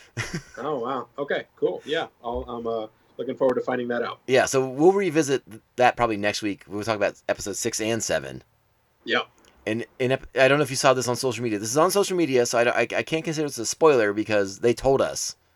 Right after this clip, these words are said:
Speaker 1: this was
Speaker 2: Yes.
Speaker 1: happening. But in episode seven, debuting tomorrow,
Speaker 2: Yes.
Speaker 1: we're gonna meet Billy Butcher's dad.
Speaker 2: Oh, yes.
Speaker 1: Did you see this?
Speaker 2: I, I think I, I saw some posts. Yeah.
Speaker 1: Okay,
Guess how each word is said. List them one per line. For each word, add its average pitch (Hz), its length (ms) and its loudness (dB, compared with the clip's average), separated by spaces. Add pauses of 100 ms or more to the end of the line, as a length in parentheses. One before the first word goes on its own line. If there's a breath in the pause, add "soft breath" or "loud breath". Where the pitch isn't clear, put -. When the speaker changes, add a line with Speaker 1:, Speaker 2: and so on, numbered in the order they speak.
(200)
Speaker 1:
this 110 120 -8
was 120 100 0
Speaker 2:
Yes. 110 80 4
Speaker 1:
happening. 82 440 -2 (720)
But 156 220 10 (800)
in 123 120 2
episode 165 280 2
seven, 151 280 4
debuting 143 440 4
tomorrow, 147 480 6 (580)
Speaker 2:
Yes. 120 240 -2
Speaker 1:
we're 120 160 4
gonna 147 120 4
meet 147 120 2
Billy 135 200 4
Butcher's 113 260 0
dad. 113 360 4 (680)
Speaker 2:
Oh, 104 340 -8
yes. 104 680 -4
Speaker 1:
Did 101 120 -6
you 110 60 -4
see 117 140 0
this? 147 300 0 (720)
Speaker 2:
I, 143 140 4 (100)
I - 40 2
think 139 220 2
I, 127 160 4
I 135 120 -4
saw 127 180 0
some 117 200 -6
posts. - 480 -4
Yeah. 113 60 2
Speaker 1:
Okay, 117 260 4